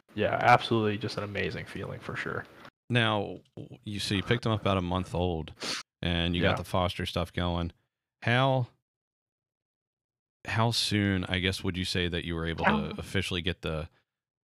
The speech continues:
Speaker 2: the paperwork done to where it was like, you know, "Hey, we're, we're this kid's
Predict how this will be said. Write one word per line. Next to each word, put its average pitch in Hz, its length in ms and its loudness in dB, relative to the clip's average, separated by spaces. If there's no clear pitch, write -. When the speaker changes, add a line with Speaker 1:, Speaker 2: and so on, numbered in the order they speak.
Speaker 2:
the 90 120 -4
paperwork 90 520 2
done 78 340 -4
to 95 100 -6
where 85 160 2
it 82 80 0
was 80 160 -2
like, 78 420 -4
you 90 100 0
know, 78 160 -2
"Hey, 85 280 0
we're, 78 380 0
we're 104 100 6
this 90 180 2
kid's - 340 -2